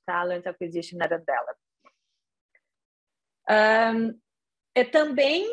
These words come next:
existem diferentes opiniões sobre o que que tem que ter nesse headline. Até aqui, eu ia, e, né,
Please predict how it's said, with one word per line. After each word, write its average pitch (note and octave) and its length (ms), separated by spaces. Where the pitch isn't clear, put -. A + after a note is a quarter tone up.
existem C4 920
diferentes C4 580
opiniões A#3+ 800
sobre A#3 160
o A3+ 60
que B3 100
que C#4+ 100
tem B3+ 220
que - 100
ter G#3+ 140
nesse A3+ 240
headline. A3+ 580
Até G#3+ 420
aqui, B3+ 520
eu F#3 160
ia, F#3+ 160
e, F#3 160
né, F3+ 160